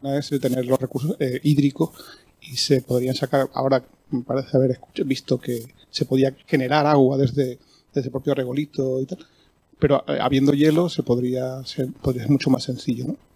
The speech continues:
Y que parece ser que el hielo está más, eh, situado en las partes más ocultas donde no da el sol <clears throat> y sin embargo para encontrar esa, ese hielo o para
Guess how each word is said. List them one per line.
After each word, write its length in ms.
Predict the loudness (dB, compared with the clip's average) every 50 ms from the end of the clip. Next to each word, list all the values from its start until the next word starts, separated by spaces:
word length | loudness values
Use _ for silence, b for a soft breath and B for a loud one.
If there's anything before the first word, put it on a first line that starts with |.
| _ _ _ _ _ _ _ _ -20 -20 -10
Y 80 | -2
que 60 | 0 2
parece 240 | 2 2 0 0 -2
ser 120 | -4 0
que 100 | 0 0
el 80 | 2 4
hielo 260 | 4 4 6 4 2
está 220 | 2 2 2 2
más, 380 | 4 4 2 2 0 -2 0 2
eh, 200 | 4 4 4 2
situado 600 | 0 -4 -6 -6 0 4 4 4 4 4 2 2 2
en 140 | 0 -4 -4
las 140 | -4 -6
partes 460 | -2 0 0 0 0 0 -4 -4 0 0
más 160 | 0 0 -2
ocultas 540 | -4 0 0 0 0 0 -2 -2 -2 -2 -6 B B B B B B B B 0
donde 160 | 0 2 2
no 80 | 2 0
da 80 | -2
el 60 | -2
sol 300 | 0 2 2 2 2 0 -6 b b b b b b b _ _ -2
<clears throat> 640 | 0 2 2 2 2 0 -4 -10 -20 _ _ _ -4
y 240 | 0 0 0 0 0
sin 220 | -2 0 0 2
embargo 440 | 2 2 2 0 0 -2 -4 -6 -2
para 200 | 0 0 0 0
encontrar 680 | -2 -4 -4 -4 -4 -4 -4 -2 -2 -2 0 -2 -4
esa, 380 | -6 -4 -4 -4 -2 -2 -4 -4 -6
ese 240 | -12 -6 -6 -4
hielo 200 | -4 -2 0 -2
o 60 | -2 0
para 260 | 0 0 -2 -2